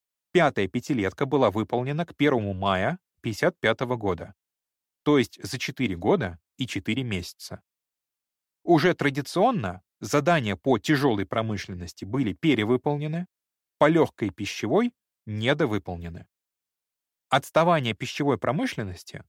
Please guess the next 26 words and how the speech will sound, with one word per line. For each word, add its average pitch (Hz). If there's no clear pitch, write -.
как -
обычно, 143
связывалось 113
с -
отставанием 113
сельского 135
хозяйства. 107
И 170
именно 220
в -
сельском 185
хозяйстве 135
происходили 117
основные 123
изменения, 107
чтобы 180
переломить 117
ситуацию. -
В 117
этой 233
сфере 98
Хрущёв 147
не 143
только 240
не 117
прекратил, 131